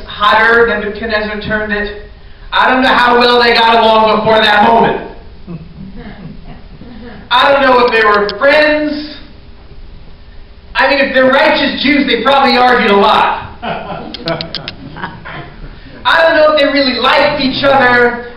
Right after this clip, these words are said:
They were in Babylon. They had to serve the king. It probably wasn't a really good situation. When the fire was turned seven times hotter, anything that may have caused disunity between these three did not matter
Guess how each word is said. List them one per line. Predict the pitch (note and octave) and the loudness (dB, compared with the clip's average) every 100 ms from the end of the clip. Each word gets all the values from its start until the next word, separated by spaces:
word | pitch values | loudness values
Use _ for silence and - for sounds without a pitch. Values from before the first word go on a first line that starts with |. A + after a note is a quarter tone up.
| - | 2
They | C4 | 4
were | B3+ A#3+ | 4 2
in | - G#3 | 2 0
Babylon. | - C#4+ C#4 C4+ C4 B3+ B3+ | 2 4 4 4 4 2 2
They | - | 0
had | - C#4+ | 0 -2
to | - C4+ | -4 0
serve | C#4+ C#4 | 2 2
the | C4 C4 | -4 0
king. | C4 C4 | 0 2
It | - - | 0 0
probably | D4+ D4 C4 | 0 2 2
wasn't | C#4+ C#4+ B3 | 2 2 0
a | A#3+ | 0
really | A#3+ A#3+ | 0 0
good | - A3 A3+ | -2 -4 -6
situation. | G3+ G3+ G3+ G3+ - - - - - - - - - - | -8 -2 0 2 0 -6 -10 -14 -16 -18 -16 -14 -12 -2
When | B3 B3+ | 2 4
the | C4 C4 | 2 2
fire | C#4 D4 C#4+ C4+ | 2 4 4 4
was | C4 B3+ B3+ | 4 2 0
turned | B3 A#3+ A#3 G#3 | 0 2 0 -2
seven | A3+ A3+ A#3 - | 0 0 0 -2
times | G#3+ G3+ G3 - | 0 0 -2 -2
hotter, | G3 E3+ D3+ C#3+ D3+ - - - | 0 2 2 0 -2 -8 -16 -4
anything | C4 E4 F4 - C4+ C4 A#3+ A3 G#3+ - - - - - - - - - - | 0 2 2 0 2 2 0 -4 -8 -10 -14 -14 -16 -14 -14 -12 -12 -8 -2
that | A#3 A#3 | 0 2
may | C#4 D4+ | 2 4
have | C#4 C#4+ | 2 4
caused | C4 B3+ | 2 2
disunity | B3+ - B3 C4+ C4 B3 | -2 -2 -2 -4 -2 -2
between | A#3 A3 G#3 A3 A3 | -2 -4 -6 -6 -2
these | C4 C4 | 0 -2
three | A#3 G#3+ | -4 -4
did | G#3+ | -2
not | G#3 G#3+ G#3+ | 0 0 2
matter | A#3+ A#3+ | 2 2